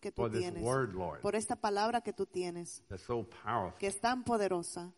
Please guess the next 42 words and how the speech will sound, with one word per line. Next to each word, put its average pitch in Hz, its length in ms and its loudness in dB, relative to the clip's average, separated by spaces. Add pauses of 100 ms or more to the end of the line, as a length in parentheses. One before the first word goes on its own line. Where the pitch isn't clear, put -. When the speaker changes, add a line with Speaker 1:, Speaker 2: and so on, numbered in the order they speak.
(420)
Speaker 2:
that 90 240 -8
David 127 340 2
did 101 160 0
everything 104 420 -2 (120)
Speaker 1:
que 196 100 0
David 208 300 2
hizo 233 300 2
todo 196 500 2 (380)
Speaker 2:
that 101 160 -2 (100)
the 98 100 -12
king 139 320 0
asked 113 360 2
him 107 160 0
to 101 100 -2
do, 90 260 -6
Speaker 1:
que 202 240 4
el 196 100 4
rey 226 220 2
le 233 120 0
pidió 208 300 4
que 214 120 -2
hiciera. 180 440 0 (200)
Speaker 2:
even 131 440 0 (100)
when 117 100 -4
he 120 60 0
was 107 120 -2
trying 117 200 0
to 98 60 -4
kill 101 200 -2
him. 78 100 -10 (180)
Speaker 1:
Aun 226 480 6
cuando 226 300 4
el 208 120 6
rey 214 180 4
lo 214 140 4
trató 202 320 0
de 185 80 2
matar, 170 320 -2
Speaker 2:
He 135 60 4
obeyed 113 360 2
his 131 140 2
authority. 120 400 -2